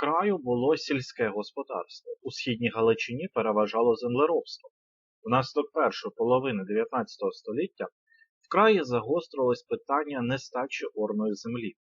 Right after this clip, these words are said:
якою користувалося селянство. За цей час середній розмір селянських наділів зменшився із шести до чотирьох гектарів, а землеволодіння панів зросло від, із чотирьохста до шістсот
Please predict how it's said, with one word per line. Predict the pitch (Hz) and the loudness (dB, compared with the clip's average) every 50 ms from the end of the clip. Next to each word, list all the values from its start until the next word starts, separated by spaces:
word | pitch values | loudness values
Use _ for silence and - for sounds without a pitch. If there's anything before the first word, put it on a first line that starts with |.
| _ _ _ _ | _ _ _ _
якою | 110 - - 165 185 190 165 | -10 -6 -2 0 2 2 2
користувалося | - - - 101 - - - 92 87 95 101 107 107 - - - | 2 2 0 0 0 -4 -6 -6 -2 0 0 0 -2 -4 -8 -16
селянство. | - - - 113 104 98 80 - - - - _ _ _ _ _ _ _ _ _ _ _ _ _ _ _ _ - | -14 -6 -4 -2 -2 -2 -4 -8 -14 -20 -20 _ _ _ _ _ _ _ _ _ _ _ _ _ _ _ _ 4
За | 143 156 | 4 4
цей | 151 - 269 247 | 4 4 2 2
час | 208 - 190 185 180 165 - | 2 2 2 2 2 2 0
середній | - 151 139 151 165 170 160 160 147 | 0 0 2 2 2 0 0 -2 -2
розмір | 139 139 143 143 131 127 131 117 117 | 0 2 2 2 2 0 -2 -4 -4
селянських | - - 110 113 120 123 120 - 123 110 - | -2 -2 0 2 2 0 0 -4 -8 -8 -6
наділів | 117 110 104 104 120 135 151 156 139 120 | -4 -4 -4 -4 -4 -2 -2 0 -2 -2
зменшився | - 110 110 117 123 127 - - 139 120 - - 135 123 - | -4 -4 -4 -4 -4 -4 -4 -4 -6 -6 -6 -6 -8 -6 -4
із | 127 113 | -4 -4
шести | - - - 110 - - - 156 147 | -4 -4 -6 -8 -10 -6 -4 -4 -2
до | 135 117 | -2 -4
чотирьох | - - - _ - 98 101 104 104 98 | -4 -6 -12 _ -8 -4 -4 -4 -4 -4
гектарів, | 110 - _ - 113 90 - - _ _ _ _ _ _ _ _ _ | -6 -10 _ -8 -10 -10 -10 -10 _ _ _ _ _ _ _ _ _
а | - 123 113 | -2 0 2
землеволодіння | 113 113 110 110 110 107 107 107 107 101 104 107 104 101 101 - | 2 4 4 4 4 4 6 4 2 2 2 0 -2 -2 -2 -4
панів | - 110 117 143 180 196 | -6 -6 -6 -4 -4 -4
зросло | 175 147 151 160 196 185 - - - 107 104 101 104 - _ _ _ | -4 -4 -4 -4 -4 -4 -8 -6 -2 0 0 0 0 -2 _ _ _
від, | 117 113 113 110 104 - | -8 -4 -4 -4 -4 -4
із | 139 123 - - - _ | -6 -6 -6 -8 -10 _
чотирьохста | - - 117 107 113 107 107 101 - - - 185 190 | -8 -6 -6 -4 -2 -2 -2 -4 -4 -8 -8 -8 -6
до | 147 135 | -6 -6
шістсот | 120 - - - - - - 113 113 120 | -6 -8 -10 -14 -18 -12 -6 -4 -4 -4